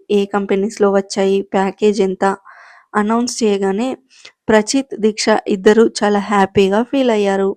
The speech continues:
ఇద్దరికీ ఒకే కంపెనీలో జాబ్ రావడంతో చాలా హ్యాపీగా ఫీల్ అయ్యారు. మంచి ప్యాకేజీతో ఇద్దరికీ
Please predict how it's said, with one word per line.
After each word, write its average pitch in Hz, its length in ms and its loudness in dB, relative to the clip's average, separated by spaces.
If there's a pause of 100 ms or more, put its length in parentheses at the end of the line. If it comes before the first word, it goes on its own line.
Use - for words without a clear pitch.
(600)
ఇద్దరికీ 254 560 2
ఒకే 233 280 4
కంపెనీలో 214 520 2
జాబ్ 196 300 0
రావడంతో 196 460 0
చాలా 208 320 -2
హ్యాపీగా 202 540 0
ఫీల్ 233 260 0
అయ్యారు. 196 380 0 (680)
మంచి 214 300 0
ప్యాకేజీతో 214 720 0 (180)
ఇద్దరికీ 214 480 0